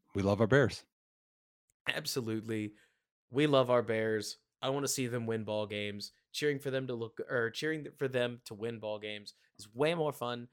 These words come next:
Speaker 2: than cheering for them to lose ball games. And I would like the Bears to build us a roster that can go compete for a playoff spot. I think the most frustrating part of this personally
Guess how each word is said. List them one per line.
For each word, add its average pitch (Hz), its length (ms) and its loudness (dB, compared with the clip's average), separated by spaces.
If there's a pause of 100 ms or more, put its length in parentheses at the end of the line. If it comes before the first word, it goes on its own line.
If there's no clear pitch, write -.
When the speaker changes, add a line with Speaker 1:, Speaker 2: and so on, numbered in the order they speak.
(160)
Speaker 2:
than 113 120 -6
cheering 120 240 -2
for 120 80 -2
them 117 160 2
to 113 100 -8
lose 104 300 -4
ball 107 220 -2
games. 98 360 -10 (220)
And 113 80 -12
I 120 60 -4
would 113 200 -6
like 131 360 0
the 123 100 -6
Bears 104 340 -2
to 110 100 -14
build 107 240 -4
us 107 140 -12
a 107 40 -12
roster 104 540 -12 (240)
that 113 100 -10
can 107 160 -12
go 107 180 -2
compete 104 380 -10
for 104 120 -12
a 98 60 -12
playoff 98 360 -8
spot. - 380 -12 (340)
I 120 60 -4
think 143 240 -8
the 127 60 -4
most 120 420 -2 (160)
frustrating 135 760 0
part 120 260 2
of 104 120 -4
this 107 220 -4 (160)
personally 92 640 -8